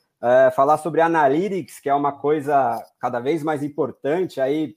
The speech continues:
pra, pra você se dar bem nessas ligas, não só as pagas, mas se você,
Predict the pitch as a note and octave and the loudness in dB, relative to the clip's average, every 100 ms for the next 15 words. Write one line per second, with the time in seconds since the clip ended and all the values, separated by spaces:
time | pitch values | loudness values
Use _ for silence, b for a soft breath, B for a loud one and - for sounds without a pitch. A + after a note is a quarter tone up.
0 | - C3 B2+ A#2+ A#2 B2 B2+ A#2+ A#2 A#2 | -4 0 0 0 -4 0 0 -2 -8 -10
1 | A#2+ C#3+ C#3 C3+ C3 G#2 C#3+ E3 C#3 C3+ | -8 -8 -4 0 0 0 -2 -2 -4 -6
2 | G#2+ A#2+ D3 E3+ D3 A2+ B2 D#3+ D#3+ - | -6 -6 -4 -2 -4 -4 -4 -4 -4 -2
3 | C#3 C3 - _ A#2+ - - B2+ D#3+ C3+ | 0 0 -2 _ -4 -4 0 2 2 0
4 | A#2+ B2 B2 - B2 A2+ C3+ C3+ A#2+ | -2 -4 -4 -6 -10 -6 -4 -2 -4